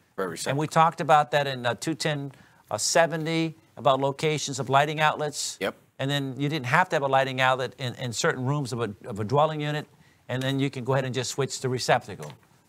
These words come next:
Speaker 2: Uh, seventy A, probably one or somewhere in there, and Mario, you'll get that rule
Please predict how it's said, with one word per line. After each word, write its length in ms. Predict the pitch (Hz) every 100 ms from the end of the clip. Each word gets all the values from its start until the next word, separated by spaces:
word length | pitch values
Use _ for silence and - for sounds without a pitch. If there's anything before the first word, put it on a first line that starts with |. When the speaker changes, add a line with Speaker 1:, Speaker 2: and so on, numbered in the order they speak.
| -
Speaker 2:
Uh, 100 | 131
seventy 500 | - 135 123 127 127
A, 500 | 131 131 127 120 107 - _ -
probably 380 | 113 110 101
one 500 | 104 98 98 107 113
or 120 | 113 98
somewhere 380 | - 117 107
in 80 | 101
there, 180 | 98 98
and 120 | 98
Mario, 220 | 95 98
you'll 80 | 101
get 140 | 95 101
that 120 | -
rule 240 | 92 87